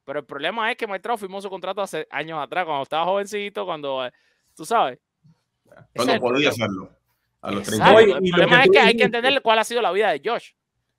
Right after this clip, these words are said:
Speaker 1: Josh
Speaker 3: lo
Speaker 1: viene
Speaker 3: que
Speaker 1: de
Speaker 3: tú
Speaker 1: una familia
Speaker 3: dijiste,
Speaker 1: que sus papás son maestros y lo obligaron a
Speaker 3: Alfred,
Speaker 1: terminar la escuela.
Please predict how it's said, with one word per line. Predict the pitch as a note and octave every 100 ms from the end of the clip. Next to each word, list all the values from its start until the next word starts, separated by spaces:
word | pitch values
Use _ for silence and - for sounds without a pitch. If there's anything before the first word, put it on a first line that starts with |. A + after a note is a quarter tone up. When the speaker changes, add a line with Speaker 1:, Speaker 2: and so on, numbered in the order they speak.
| _
Speaker 1:
Josh | C#3+
Speaker 3:
lo | -
Speaker 1:
viene | E3+
Speaker 3:
que | -
Speaker 1:
de | F3+
Speaker 3:
tú |
Speaker 1:
una | G3
familia | G#3+ A#3+ A3 F#3 -
Speaker 3:
dijiste, | C#3+ D#3+ F3
Speaker 1:
que | C#3+
sus | - D3
papás | C#3 C#3+ D#3
son | C#4
maestros | F#3 C4+ - - _ _ _ -
y |
lo | C3
obligaron | C3 D#3+
a | G3
Speaker 3:
Alfred, | - -
Speaker 1:
terminar | D#3+ E3
la | E3+
escuela. | - D4 G#3